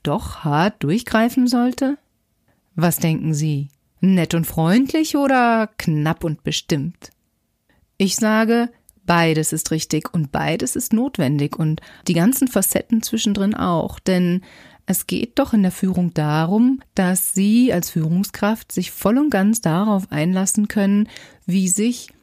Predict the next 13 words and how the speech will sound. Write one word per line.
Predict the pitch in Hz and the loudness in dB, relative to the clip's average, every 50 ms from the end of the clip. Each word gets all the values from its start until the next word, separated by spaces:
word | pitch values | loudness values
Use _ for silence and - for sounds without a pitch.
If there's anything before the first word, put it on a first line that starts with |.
| _ _ _ _ _ | _ _ _ _ _
Ihr | - 196 180 | -2 0 2
Gegenüber | 175 180 - - - - 170 165 165 190 202 | 2 0 -2 -2 -4 -2 0 2 2 2 2
am | 160 165 165 156 | 2 2 0 2
besten | 147 151 - - - 190 | 2 0 0 0 0 -2
führen | 190 - - 190 190 190 196 196 | 0 0 0 0 2 2 2 2
lässt. | 202 214 202 156 143 - - - - - | 2 2 2 2 0 -2 -4 -6 -2 0
Also | 165 160 165 151 | 0 2 2 2
auf | - 151 156 - - | 2 0 -2 -2 -2
welches | 151 139 151 175 226 285 311 - - 302 - | 0 0 2 2 0 0 0 -2 -4 -6 -4
Führungsverhalten, | - - 226 214 208 202 - - 170 160 160 156 160 156 - 170 | -2 -2 0 2 2 0 0 0 -2 0 0 0 0 0 0 0
auf | 151 151 143 - | 0 0 -2 -2
welchen | 151 147 160 180 202 - 226 214 | -2 0 0 0 0 0 0 -2
Führungsstil | - - 190 190 190 196 202 196 - - - 190 196 190 | 0 -2 -2 -2 0 0 -2 -2 -2 -2 0 0 0 0